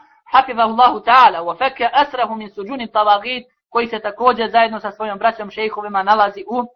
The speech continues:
nalazi u zatvoru, a šejh Sulejman, jedan od najvećih muhaddisa,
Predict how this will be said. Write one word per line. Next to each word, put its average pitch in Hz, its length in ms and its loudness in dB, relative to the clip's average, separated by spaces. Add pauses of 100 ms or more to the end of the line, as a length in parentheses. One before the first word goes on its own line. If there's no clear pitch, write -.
(300)
nalazi 233 420 6
u 403 140 -10
zatvoru, 262 500 4 (180)
a 202 120 2
šejh 240 260 -8
Sulejman, 208 480 2
jedan 214 180 -8
od 196 120 -10
najvećih 269 440 0
muhaddisa, 220 680 -2